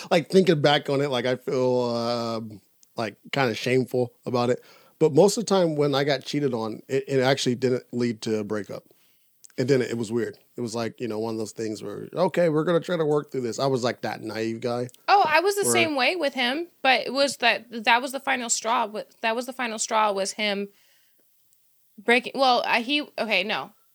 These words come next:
Speaker 1: So
Speaker 2: I
Speaker 1: he
Speaker 2: caught him, I caught him talking to another girl,
Speaker 1: Yeah.
Speaker 2: another, a separate female from the person he's with now. So someone else confronted him about it, and he was like,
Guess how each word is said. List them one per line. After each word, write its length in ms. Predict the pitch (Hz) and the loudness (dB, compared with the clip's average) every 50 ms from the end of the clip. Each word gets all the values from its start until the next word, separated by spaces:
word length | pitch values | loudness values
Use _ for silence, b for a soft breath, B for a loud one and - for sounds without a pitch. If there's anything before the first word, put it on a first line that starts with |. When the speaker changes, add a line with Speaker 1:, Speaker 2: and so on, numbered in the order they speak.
| _ _ _ _ _ _ _ _ _ _ _ _ - | _ _ _ _ _ _ _ _ _ _ _ _ -10
Speaker 1:
So 220 | - - 139 147 | -4 0 4 6
Speaker 2:
I 140 | 240 254 285 | 8 8 6
Speaker 1:
he 40 | 302 | 6
Speaker 2:
caught 300 | - - 339 339 330 269 262 | 4 4 4 4 4 2 -2
him, 420 | 254 311 302 294 285 285 285 285 b b b b b | -2 -2 0 0 0 -2 -4 -8 b b b b b
I 140 | - - 247 | -2 -2 -2
caught 260 | 247 - 302 285 - | -2 -2 -4 -4 -4
him 280 | - 247 269 254 247 247 | -4 -6 -6 -6 -6 -6
talking 320 | 247 262 233 240 - 247 233 | -4 -4 -6 -4 -6 -8 -10
to 120 | - 247 233 | -8 -6 -4
another 840 | 214 214 220 226 233 240 247 269 285 359 359 359 359 359 359 359 - _ _ _ _ - 220 | -4 -4 -4 -4 0 2 2 4 4 2 2 2 2 0 -2 -4 -10 _ _ _ _ -6 0
girl, 280 | 269 269 254 240 220 208 | 4 6 6 8 6 6
Speaker 1:
Yeah. 80 | - | 4
Speaker 2:
another, 340 | 196 254 269 285 262 302 254 - | 4 4 4 4 4 4 4 4
a 80 | 233 247 | 2 0
separate 480 | - - 320 302 - - 339 294 269 | 2 2 2 2 2 2 0 0 0
female 280 | - 294 285 277 247 247 | -2 -4 -4 -2 -2 -4
from 120 | 254 254 247 | -4 -4 -6
the 120 | 240 247 | -6 -8
person 320 | 240 - 254 240 - 240 | -8 -6 -6 -6 -6 -6
he's 140 | 247 240 220 | -6 -6 -6
with 120 | 220 220 214 | -6 -6 -6
now. 220 | 214 190 190 196 b b b b b b | -6 -6 -6 -8 b b b b b b
So 60 | - 240 | -4 -2
someone 320 | - 294 285 302 311 302 | -2 0 0 0 0 2
else 400 | 285 269 269 269 285 - - - b b b b | 2 2 2 2 0 0 -2 -6 b b b b
confronted 440 | - 247 233 - 277 285 247 269 277 | -10 -8 -6 -2 -2 -2 -2 -2 -2
him 160 | 277 269 262 | -2 -2 -2
about 300 | 254 214 247 233 233 240 | 0 2 4 4 4 4
it, 240 | 240 240 226 - b b b b b - | 4 2 0 -2 b b b b b -10
and 120 | 214 226 | -6 -4
he 80 | 233 254 | -2 -2
was 140 | 240 240 220 | -2 0 0
like, 340 | 233 226 214 202 - - | 2 2 2 0 -2 -4